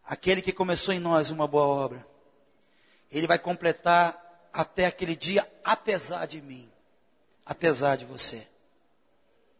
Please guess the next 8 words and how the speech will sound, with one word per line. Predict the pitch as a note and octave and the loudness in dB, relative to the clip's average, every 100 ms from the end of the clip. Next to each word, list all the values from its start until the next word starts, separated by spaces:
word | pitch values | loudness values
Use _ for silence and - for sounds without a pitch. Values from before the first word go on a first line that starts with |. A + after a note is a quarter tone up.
| _ _ _ _ _ | _ _ _ _ _
Deus | C#3+ E3 G3 F#3 | 4 8 8 8
é | F#3 | 2
fiel | - G#3 E3 D3+ C3+ A#2+ - _ _ _ _ _ _ _ _ | -2 -4 0 0 0 -4 -12 _ _ _ _ _ _ _ _
em | G3 G#3 | 0 0
todas | - _ A#3 A#3+ A#3+ A3+ A3 - | -6 _ 10 12 10 4 2 2
as | E3+ | 2
suas | - - C#4 C#4 B3 - - - | 4 8 10 10 8 4 -6 0
promessas. | A3+ G#3+ G#3 B3 B3+ - A#3 | 8 10 10 10 10 8 4